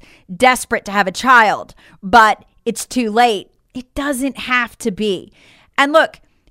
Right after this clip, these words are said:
contact U S Congress member Robert Aderholt.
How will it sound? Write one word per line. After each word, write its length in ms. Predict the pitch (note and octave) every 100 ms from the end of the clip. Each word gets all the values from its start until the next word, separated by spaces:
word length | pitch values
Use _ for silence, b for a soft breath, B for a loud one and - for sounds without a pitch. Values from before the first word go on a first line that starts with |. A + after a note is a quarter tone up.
| -
contact 760 | - F#4+ A4+ C#4 G#3 G3 -
U 180 | - A#3
S 100 | G#3
Congress 460 | - G3 F3+ F#3 -
member 340 | F3+ F#3 F#3+
Robert 320 | - F#3+ F3 F3
Aderholt. 680 | E3 E3 E3 F3 G#3+ C#4+